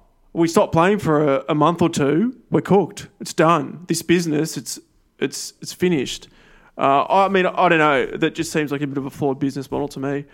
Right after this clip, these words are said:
I don't know, mate. It's just, oh, something's happened this week, I reckon. As you said, it's the most rugby league thing that's happened.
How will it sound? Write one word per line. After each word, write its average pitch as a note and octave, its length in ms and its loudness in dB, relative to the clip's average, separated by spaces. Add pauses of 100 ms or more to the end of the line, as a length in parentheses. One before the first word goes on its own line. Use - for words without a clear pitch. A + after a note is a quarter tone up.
(180)
I F#3+ 100 2
don't D3 120 0
know, B2+ 180 -2
mate. C3+ 260 -6 (500)
It's - 240 -10
just, - 480 -4 (2500)
oh, A#3+ 340 0 (100)
something's D#4+ 440 -2
happened E3 540 -4
this C#3 300 -6
week, C#3+ 340 -4
I D#3 100 2
reckon. D3 380 -2
As G#3+ 260 -2
you A#3+ 80 -6
said, F3 320 -2
it's E3 140 -4
the F#3+ 80 -2
most G#3 300 -2
rugby F3 340 0
league D#3 300 -2
thing D3 160 -6
that's C3+ 160 -8
happened. C#3+ 600 -4